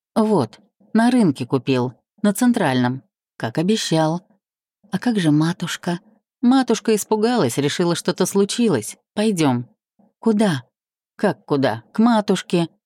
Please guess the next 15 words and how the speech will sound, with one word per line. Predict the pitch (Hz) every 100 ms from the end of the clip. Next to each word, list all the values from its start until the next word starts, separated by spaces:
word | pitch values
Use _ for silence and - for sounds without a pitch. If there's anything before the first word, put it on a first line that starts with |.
| _ _ _ _ _ _
«Как | - 247 220
же | 208
тебе | 208 214 233
отпуск | - 254 208 - 135
дали?» — | 131 151 151 135 131 -
спросила | - - 151 147 151 139 135
она | 139 139
по | 139
дороге. | 147 143 139 139 139 _ -
«Ты | 240
же | 240
в | 240
институт | 233 - 240 302 294 -
только | 214 214 233
пришёл». | - 254 - 202 143 127